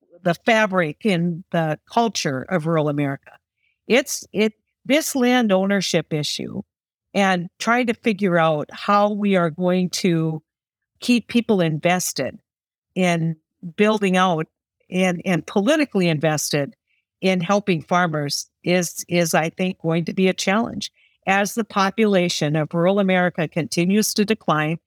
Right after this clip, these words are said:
which it is, it's already a-, older, sicker than the rest of the country, right? As the population declines, the political viability of these programs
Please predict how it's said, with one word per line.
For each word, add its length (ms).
which 240
it 100
is, 400
it's 200
already 560
a-, 140
older, 600
sicker 680
than 480
the 100
rest 340
of 80
the 80
country, 540
right? 300
As 300
the 80
population 720
declines, 600
the 80
political 880
viability 1040
of 200
these 220
programs 680